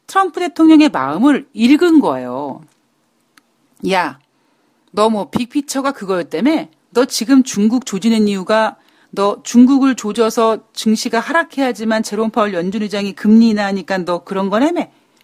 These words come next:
이러고 시장이 트럼프의 마음을 읽고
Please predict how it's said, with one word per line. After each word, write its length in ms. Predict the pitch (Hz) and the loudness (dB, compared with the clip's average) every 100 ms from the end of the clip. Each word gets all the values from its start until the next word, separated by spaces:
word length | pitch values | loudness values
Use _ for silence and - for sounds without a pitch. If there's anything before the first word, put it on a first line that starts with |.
| _ _ | _ _
이러고 480 | 220 240 240 370 - _ _ _ | 2 2 2 -4 -8 _ _ _
시장이 720 | - - 381 359 370 415 453 _ _ _ _ _ _ _ | -12 -2 0 0 -2 -2 -8 _ _ _ _ _ _ _
트럼프의 480 | - 381 370 359 330 | -2 0 0 0 0
마음을 520 | 202 175 214 233 240 | 2 0 -2 -4 -4
읽고 520 | 220 247 - 330 403 | -4 -4 -2 0 0